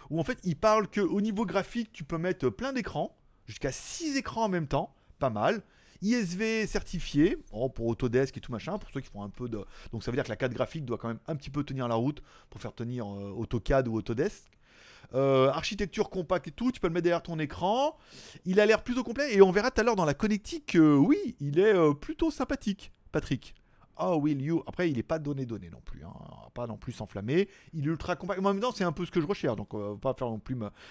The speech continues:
je vais pas faire ma connasse. En disant, hum, hum, ouais, mais il est... il est trop bien, mais il est un peu cher. Bah ouais, connard, <laughs> forcément, tu croyais quoi ? <laughs> Il est quand même moins cher qu'un Apple. Donc, Intel Core V Pro. Alors ça, je ne connaissais pas ce que c'est comme processeur. Neuvième génération.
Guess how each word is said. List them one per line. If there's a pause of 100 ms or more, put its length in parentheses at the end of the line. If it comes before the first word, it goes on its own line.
(100)
je
vais
pas
faire
ma
connasse.
En
disant,
hum,
hum, (180)
ouais,
mais
il
est... (140)
il
est
trop
bien, (100)
mais
il
est
un
peu
cher.
Bah
ouais,
connard, (100)
<laughs>
forcément,
tu
croyais
quoi ? (280)
<laughs>
Il
est
quand
même
moins
cher
qu'un
Apple. (440)
Donc,
Intel (160)
Core
V
Pro.
Alors
ça,
je
ne
connaissais
pas
ce
que
c'est
comme
processeur.
Neuvième
génération.